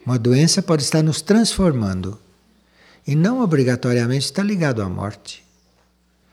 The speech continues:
A morte será um outro estágio, não é o mesmo estágio da doença, pode não ser. Agora,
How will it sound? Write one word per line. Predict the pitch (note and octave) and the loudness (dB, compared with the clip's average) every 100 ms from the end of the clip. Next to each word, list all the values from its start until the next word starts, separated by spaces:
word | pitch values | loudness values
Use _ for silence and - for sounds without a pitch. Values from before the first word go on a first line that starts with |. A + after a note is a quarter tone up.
| _ | _
A | B2 | -4
morte | B2+ D#3+ F3 B3 C4 - | 0 0 0 -6 -10 -8
será | - C#3+ B2+ | -4 -2 0
um | C#3 | 0
outro | F#3 F3+ | 0 -2
estágio, | - - A#2 A2+ G2 F#2+ G#2+ A#2+ _ _ _ _ _ _ _ _ _ _ _ _ | -6 -6 -4 -4 -4 -8 -10 -16 _ _ _ _ _ _ _ _ _ _ _ _
não | B2+ C#3 | -6 -2
é | |
o | D3+ | -2
mesmo | C#3 B2+ B2+ | 0 -2 -2
estágio | A2 - A#2 A2+ | -6 -4 -6 -4
da | A2+ | -6
doença, | G#2 G#2+ G2+ - | -4 -4 -4 -8
pode | - B2 C3 D3 | -8 -4 -2 0
não | D#3+ | -2
ser. | D3 - G#2 F#2 - _ _ _ _ _ - | -2 -4 -6 -8 -14 _ _ _ _ _ -10
Agora, | C3+ C#3+ A#2+ G2 | -2 0 0 -4